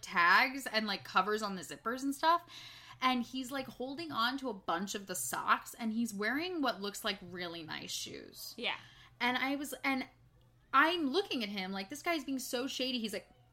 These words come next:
Speaker 1: staring at someone across the store. He's, like, hiding behind these sock racks. And he looks at me and he goes, "I'm in line behind you. I'm just gonna stand over here." And I was like,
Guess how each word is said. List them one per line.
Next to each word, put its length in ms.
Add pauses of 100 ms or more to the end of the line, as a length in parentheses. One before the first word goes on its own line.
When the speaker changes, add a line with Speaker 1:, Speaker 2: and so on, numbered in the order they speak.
(260)
Speaker 1:
staring 560
at 100
someone 300
across 360
the 100
store. 340
He's, 180
like, 100
hiding 480
behind 400
these 160
sock 440
racks. 500 (600)
And 120
he 120
looks 260
at 80
me 100
and 60
he 60
goes, 200
"I'm 140
in 100
line 200
behind 340
you. 60
I'm 80
just 160
gonna 100
stand 260
over 140
here." 400 (560)
And 100
I 120
was 120
like, 160